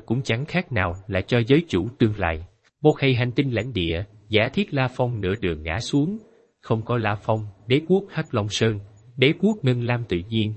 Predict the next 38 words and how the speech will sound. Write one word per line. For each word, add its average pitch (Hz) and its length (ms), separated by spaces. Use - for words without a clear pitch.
có 151 160
rất 196 180
nhiều 101 140
biện 87 180
pháp 151 280
thu 139 140
hồi 92 240
hệ 87 140
ngân 120 180
hạ. 76 360
Phần, 87 300
phần 95 220
thưởng 127 160
này 95 160
quá 120 200
lớn, 147 300
phần 104 200
thưởng 101 300
này 82 200
quá 117 140
lớn, 139 340
hơn 160 160
nữa 117 280
lọt 98 280
vào 95 120
trước 180 280
một - 200
ngàn, 82 280
khó 156 160
khăn 113 300
rất 165 220
lớn. 151 240
La 110 160
Phong 113 360
ra 110 220
vẻ 85 140
khó 143 200
xử. 85 340